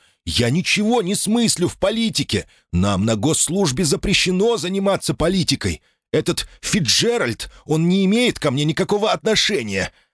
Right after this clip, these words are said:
Один из протеже Арчи Хаббалда!" добавил он с неожиданной злобой. "А как насчет мисс Беннет?" осведомился Гюнтер. Депп окончательно потерял контроль над собой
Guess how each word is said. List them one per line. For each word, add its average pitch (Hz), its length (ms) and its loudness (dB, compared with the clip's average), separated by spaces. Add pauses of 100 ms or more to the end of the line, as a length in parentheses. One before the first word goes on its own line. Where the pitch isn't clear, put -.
(100)
Один 110 380 0
из 151 100 0
протеже 170 560 0
Арчи 180 480 -2
Хаббалда!" 131 800 -2 (300)
добавил 101 500 0
он 117 180 2
с - 100 -6
неожиданной 95 580 2
злобой. 73 640 -2 (400)
"А - 220 -4
как - 280 -2
насчет 87 520 0
мисс 85 340 2
Беннет?" 71 680 -2 (360)
осведомился 85 800 0
Гюнтер. 80 640 -2 (580)
Депп 95 380 -2
окончательно 120 800 0
потерял 87 420 0
контроль 82 500 0
над 85 180 -2
собой 98 500 0